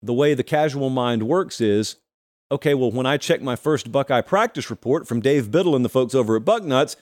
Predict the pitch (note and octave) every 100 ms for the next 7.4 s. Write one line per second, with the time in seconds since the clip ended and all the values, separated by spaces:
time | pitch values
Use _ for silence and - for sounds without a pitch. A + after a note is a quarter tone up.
0 | _ _ _ A#2+ D#3+ E3+ - G3+ G3+ C#3
1 | D3+ C3+ A#2+ A#2+ B2+ - - F3 G#3+ G3
2 | D#3 - C#3 B2 - C#3+ B2+ D#3+ F3+ F3
3 | F3 E3 D#3+ C3+ E3+ E3+ G2 A2+ D#3+ E3+
4 | _ _ F3 G3 E3 E3+ D3 E3 D#3+ D3+
5 | B2+ - F#3+ D#3 A2+ D#3+ - _ - E3
6 | C#3+ D#3+ D3+ - G#3 F#3+ - - A2 F#2
7 | D#2 - D#2+ C2+